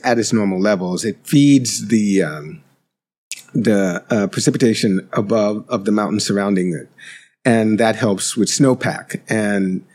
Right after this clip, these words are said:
if they have, and they talk about this in the podcast, if they, if the lake is lower than it typically is, you get less snowpack, in which influence has a knock-on effect and,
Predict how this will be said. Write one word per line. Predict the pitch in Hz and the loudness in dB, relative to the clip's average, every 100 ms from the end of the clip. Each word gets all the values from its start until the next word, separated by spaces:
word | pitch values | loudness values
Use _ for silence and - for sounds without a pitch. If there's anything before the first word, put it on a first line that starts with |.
| - _ | -20 _
if | - 117 110 | -2 -2 2
they | 117 110 110 104 110 | 4 6 4 4 2
have, | 98 120 104 98 95 - - - - | 0 0 0 -2 -4 -10 -20 -20 -4
and | 113 | 0
they | 104 | 2
talk | 95 - 120 | 0 0 0
about | 98 92 | 0 -2
this | 92 | -2
in | 98 | -2
the | |
podcast, | 87 107 92 92 80 95 | 0 -2 -2 -4 -4 -6
if | 90 | -4
they, | 98 92 82 - - - - _ _ _ | -4 -4 -6 -12 -20 -20 -20 _ _ _
if | 113 123 120 | 0 2 2
the | 113 104 98 _ _ _ _ _ - | 0 0 -2 _ _ _ _ _ 2
lake | 117 113 | 2 4
is | 110 101 | 0 4
lower | 135 135 | 4 6
than | 117 | 4
it | 101 - | 2 2
typically | 147 - 117 92 98 | 0 0 0 0 2
is, | 139 101 90 - - 101 | 4 4 2 -2 -8 -4
you | 107 104 | 0 0
get | 95 113 | 0 -2
less | 110 110 104 | 0 -2 -2
snowpack, | - 95 - 67 - - _ - | -2 -2 -2 -8 -8 -14 _ -6
in | 131 98 | -2 -2
which | 110 - - - | -2 -4 -12 -6
influence | 135 104 101 101 98 - - - 139 123 113 - | -2 0 0 -2 -6 -16 -20 0 2 4 2 -2
has | 110 110 | -2 0
a | |
knock-on | 110 110 110 98 | 0 0 0 0
effect | - 87 85 - | -2 -4 -4 -8
and, | - 90 87 85 | -6 -4 -4 -6